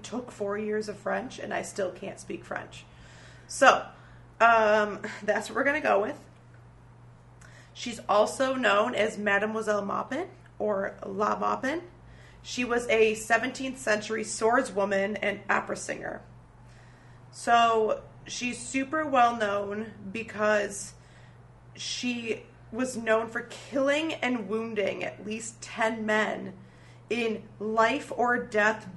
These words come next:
duels with fencing, while being one of the most highly respected opera singers in the world at that time. She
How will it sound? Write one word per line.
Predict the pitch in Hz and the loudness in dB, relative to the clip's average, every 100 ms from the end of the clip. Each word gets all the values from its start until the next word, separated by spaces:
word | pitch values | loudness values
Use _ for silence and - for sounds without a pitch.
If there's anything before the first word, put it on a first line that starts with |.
| - | -4
duels | 233 247 185 - - - - - - - | 0 0 0 -6 -10 -14 -16 -18 -14 -8
with | 202 - - | -8 -6 0
fencing, | 208 208 - - - 165 - - - - - - - | 0 0 -4 -6 -8 -18 -20 -20 -20 -20 -20 -20 4
while | 226 226 247 262 | 6 8 8 6
being | 262 233 220 214 214 - | 0 2 2 2 -2 -10
one | 196 214 | -2 0
of | 214 | 0
the | 208 | -6
most | 202 208 214 - | 2 4 2 0
highly | - 214 220 | 2 4 2
respected | 214 233 - 202 226 214 | -4 -6 -4 -4 -2 0
opera | 202 214 214 | 2 0 -4
singers | - 202 196 185 | -6 -6 -2 -4
in | - 214 | -2 -4
the | 190 | 0
world | 190 190 170 175 | 2 2 0 -2
at | 156 - | -4 -4
that | - | -10
time. | 202 226 - - - - - - - - - - - | -10 -10 -12 -20 -20 -20 -20 -20 -20 -20 -20 -20 -20
She | - 254 - | -10 -10 -4